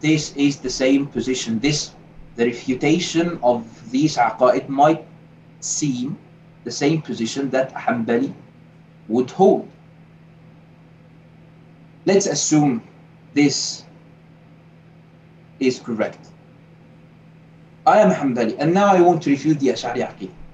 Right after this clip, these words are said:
which is not correct, by the way, and we can, we can talk about this later. I am Hanbali and I want to refute the Ash'ari Aqidah.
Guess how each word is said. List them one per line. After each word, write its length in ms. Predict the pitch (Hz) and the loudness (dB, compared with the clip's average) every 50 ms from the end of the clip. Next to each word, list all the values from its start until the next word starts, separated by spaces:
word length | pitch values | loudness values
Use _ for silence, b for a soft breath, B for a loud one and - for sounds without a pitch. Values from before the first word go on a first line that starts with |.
| - - - - - - | -20 -20 -20 -20 -12 -8
which 160 | 131 131 147 | -8 -6 -4
is 80 | 151 151 | -2 0
not 180 | 175 156 - | 0 0 -2
correct, 280 | - 139 151 147 - - | -2 -2 -2 -2 -2 -2
by 100 | 131 123 | -4 -4
the 140 | 123 120 117 | -2 0 0
way, 220 | 113 101 98 101 - - - - - - | 0 0 -2 -6 -12 -20 -20 -20 -16 -10
and 180 | 113 120 120 120 | -8 -8 -4 -4
we 120 | 127 120 | -4 -4
can, 280 | 117 131 123 120 113 - - - - | -2 -2 -2 -2 -2 -8 -12 -16 -16
we 80 | 113 113 | -14 -6
can 160 | - 123 120 | -6 -6 -2
talk 180 | - 127 - 120 | -2 -2 -2 0
about 160 | 113 107 104 | -2 -4 -4
this 180 | 113 110 - | -8 -10 -8
later. 220 | 110 110 104 101 - - - - - - - - - - - - - - - - - - - - - - - - - - - - - - - - - - | -6 -6 -6 -6 -10 -14 -20 -20 -20 -20 -20 -20 -20 -20 -20 -20 -20 -20 -20 -20 -20 -20 -20 -20 -20 -20 -20 -20 -20 -20 -20 -20 -20 -20 -20 -20 0 2
I 160 | 151 175 202 | 4 4 6
am 120 | 208 196 | 4 4
Hanbali 360 | 170 151 160 165 185 190 170 | 4 2 2 4 4 4 4
and 80 | 165 156 | 4 2
I 60 | 156 151 | 2 2
want 220 | 151 175 165 147 | 2 2 0 0
to 60 | - 139 | -2 -4
refute 300 | 131 - 156 165 156 147 | -4 0 0 0 0 2
the 80 | 139 | 0
Ash'ari 280 | 127 120 - 127 131 123 | -2 0 -2 -2 -2 -2
Aqidah. 300 | 117 - - 107 95 | -2 -4 -6 -12 -16